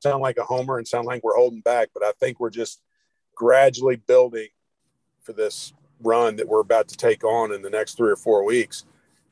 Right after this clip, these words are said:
And Brad White, and Freddie said it, you know,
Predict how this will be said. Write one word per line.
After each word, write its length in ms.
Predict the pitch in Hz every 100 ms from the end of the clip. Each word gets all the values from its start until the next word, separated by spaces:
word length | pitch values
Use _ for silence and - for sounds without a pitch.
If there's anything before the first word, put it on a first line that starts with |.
| _
And 240 | 104 104 98
Brad 280 | 123 139
White, 340 | 107 135 127 113 113
and 160 | 110 _
Freddie 260 | - 139 139
said 280 | - 123 135
it, 120 | 113
you 120 | 101 104
know, 180 | 113